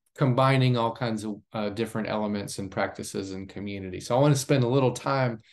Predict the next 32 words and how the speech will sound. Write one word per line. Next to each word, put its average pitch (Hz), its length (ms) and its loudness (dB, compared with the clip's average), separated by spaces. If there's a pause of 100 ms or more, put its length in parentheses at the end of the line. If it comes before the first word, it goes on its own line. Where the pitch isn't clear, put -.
(360)
on 127 240 2
this 110 220 -2
because 113 320 -4
I 107 100 4
think, 110 320 -4 (400)
um, 107 280 -2
for 117 160 2
us 117 180 2
to 123 60 -2
be 113 140 2
contextually 107 560 -2
intelligent, 104 520 0
we 104 80 -2
have 104 160 -2
to 104 100 -4
understand, 101 800 -4 (480)
uh, 101 220 -2
that 104 240 -4
the 92 100 0
hallmarks 127 720 4
of 107 100 -4
engaging 107 540 0
young 107 220 -4
people 107 260 -2
are 98 60 0
gonna 101 140 -6
be 92 120 -8
curiosity, 107 720 0
wholeness, 104 540 -4
connection, 104 500 -4
and 95 160 -10
flexibility. 104 800 -2